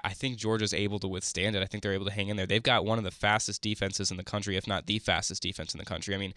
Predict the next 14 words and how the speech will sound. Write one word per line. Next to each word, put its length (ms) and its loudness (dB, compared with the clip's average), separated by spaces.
those 180 4
guys 260 6
swarm 480 2
to 140 -6
the 80 -6
ball, 400 0
and, 440 0
um, 520 0
you 100 2
know, 120 6
the 80 0
defensive 460 2
backs, 500 4
uh, 100 -10